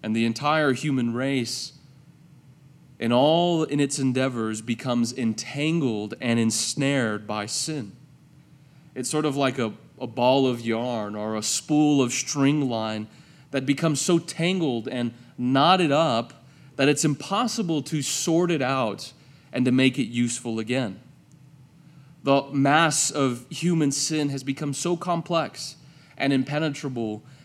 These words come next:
and convoluted that it can no longer be untangled and straightened out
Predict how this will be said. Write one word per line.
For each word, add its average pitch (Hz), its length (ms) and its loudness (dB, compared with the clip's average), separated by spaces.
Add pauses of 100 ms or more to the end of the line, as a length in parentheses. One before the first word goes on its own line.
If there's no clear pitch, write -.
and 131 200 -2
convoluted 135 1000 0 (540)
that 151 140 0
it 160 120 -2
can 151 160 0
no 156 120 4
longer 156 340 4
be 175 340 4
untangled 147 840 -2
and 120 120 0
straightened 147 560 -2
out 120 380 -2